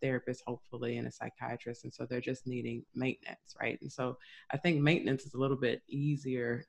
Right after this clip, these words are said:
during a pandemic versus, um, new, um,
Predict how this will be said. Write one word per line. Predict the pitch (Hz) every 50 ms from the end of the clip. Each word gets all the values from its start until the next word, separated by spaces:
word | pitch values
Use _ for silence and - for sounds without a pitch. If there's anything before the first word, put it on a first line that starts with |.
| -
during | - 131 127 123 123
a | 120
pandemic | - - 123 117 117 120 110 120 117 120 120 117 - - -
versus, | 120 120 120 120 - - 123 123 120 117 117 - - - - - - - - - -
um, | - 123 120 117 117 117 - - -
new, | 135 139 143 147 151 147 139 135 131 131 131 139 - - - -
um, | - - - - - -